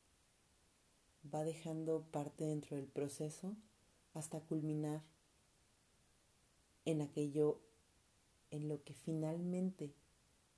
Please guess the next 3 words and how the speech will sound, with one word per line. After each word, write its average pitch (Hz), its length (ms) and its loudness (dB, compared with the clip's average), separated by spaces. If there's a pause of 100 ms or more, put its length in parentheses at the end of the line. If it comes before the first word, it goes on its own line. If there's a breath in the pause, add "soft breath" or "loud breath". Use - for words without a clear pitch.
(340)
nosotros 160 840 0
decidimos 139 760 -4 (960)
convertirnos. 131 760 -4